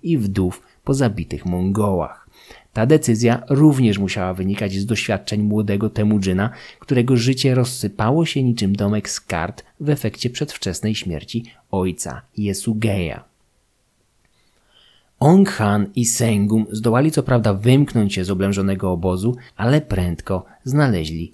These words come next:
kres swoich żywotów. Stary Han Kerejtów umknął do tureckiego ludu Najmanów. Był jednak tak wynędzniały, że jeden z tamtejszych wojowników nie rozpoznał go,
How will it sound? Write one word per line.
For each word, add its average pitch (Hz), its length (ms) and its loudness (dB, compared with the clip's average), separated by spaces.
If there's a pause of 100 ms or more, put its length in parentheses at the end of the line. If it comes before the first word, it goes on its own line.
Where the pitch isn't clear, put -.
kres 90 400 -4
swoich - 460 -8
żywotów. 98 640 -6 (400)
Stary 156 380 4
Han 135 240 2
Kerejtów 117 760 4 (100)
umknął 117 520 2
do 101 120 0
tureckiego 107 640 0
ludu 107 280 0
Najmanów. 107 920 0
Był 143 140 4
jednak 135 300 4
tak 117 220 0
wynędzniały, 110 1040 4
że 107 140 -2
jeden 107 280 0
z - 60 -4
tamtejszych 104 480 -2
wojowników 113 520 0
nie 139 140 2
rozpoznał 127 540 2
go, 98 180 0